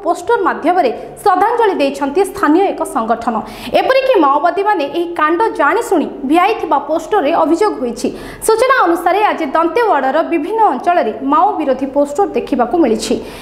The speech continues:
ଏଥିରେ ଗଣମାଧ୍ୟମକୁ ମାଓବାଦୀଙ୍କ ଆକ୍ରମଣକୁ ତୀବ୍ର ନିନ୍ଦା କରାଯାଇଛି। ଏହାସହ ମାଓ ସଂଗଠନ ଜାଣିଶୁଣି ଅଚ୍ୟୁତାନନ୍ଦଙ୍କୁ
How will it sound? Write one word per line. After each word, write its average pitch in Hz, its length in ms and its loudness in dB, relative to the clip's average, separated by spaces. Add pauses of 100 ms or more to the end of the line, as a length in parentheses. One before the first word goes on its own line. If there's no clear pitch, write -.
(160)
ଏଥିରେ 440 220 2 (100)
ଗଣମାଧ୍ୟମକୁ 339 720 2 (200)
ମାଓବାଦୀଙ୍କ 311 540 2 (140)
ଆକ୍ରମଣକୁ 359 520 -2 (200)
ତୀବ୍ର 403 260 2 (160)
ନିନ୍ଦା 254 280 0
କରାଯାଇଛି। 220 500 -4 (420)
ଏହାସହ 494 300 4 (140)
ମାଓ 294 160 4 (120)
ସଂଗଠନ 370 380 0 (180)
ଜାଣିଶୁଣି 370 460 0 (100)
ଅଚ୍ୟୁତାନନ୍ଦଙ୍କୁ 320 680 0